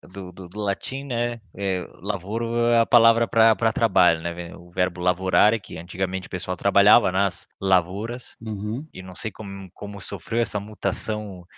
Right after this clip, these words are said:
Speaker 1: <laughs> é, linguística até chegar o, a palavra trabalho, né? Mas, mas então
Speaker 2: Eu
Speaker 1: tá.
Speaker 2: acho que durante a Revolução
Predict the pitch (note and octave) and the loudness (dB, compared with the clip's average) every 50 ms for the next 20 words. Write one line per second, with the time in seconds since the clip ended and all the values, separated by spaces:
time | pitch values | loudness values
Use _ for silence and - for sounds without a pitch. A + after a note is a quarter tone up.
0 | - - - _ _ - - G2 F#2+ G2+ E2+ E2 E2 G2 - _ _ _ _ G2+ | -20 -20 -20 _ _ -8 -4 -2 0 0 -2 -2 -6 -10 -14 _ _ _ _ -8
1 | G2+ G2 F#2+ - G#2 A#2 A#2 - - - - - G2+ - - F#2+ F#2+ G2+ G2+ G2+ | -8 -8 -6 -4 -4 -4 -2 -4 -6 -4 -2 -2 -2 -2 -2 0 2 4 4 4
2 | G#2 G2 G2 F#2+ F2 C#2 A#1 - - - - - - - F#2 - G2+ G2 F#2+ G2 | 2 0 0 -2 -2 -4 -6 -8 -10 -14 -16 -12 -10 -10 0 4 4 6 6 6
3 | F2+ G2+ - - G2 G2 F#2+ E2+ F2 D#2 D2+ D#2 - F#2 F#2 - - F2 F2 E2 | 4 2 0 0 0 0 2 2 2 2 2 0 -4 -12 -16 -12 -10 -8 -8 -8
4 | E2+ E2+ E2 D#2+ - - - - - - - - - - - - - _ _ _ | -8 -8 -8 -8 -10 -12 -14 -14 -14 -14 -14 -16 -16 -16 -18 -18 -20 _ _ _
5 | _ _ _ - - G#2+ G#2 G2 G2 G#2+ G2+ - A#2+ B2 B2 B2 C3 C3+ - - | _ _ _ -12 -8 -8 -8 -8 -10 -10 -6 -4 0 4 6 6 6 6 6 4
6 | - D3 C3+ D3 D3 C#3 C#3 D3 C#3+ - - D#3 D3+ D3 C#3+ C3+ B2 B2 A#2+ C3 | 4 4 6 8 8 8 8 6 6 4 4 4 6 6 4 4 2 2 2 0
7 | C3 A#2+ - - B2+ A#2+ A#2 A2+ A2+ | 0 0 -2 -4 -8 -8 -8 -10 -12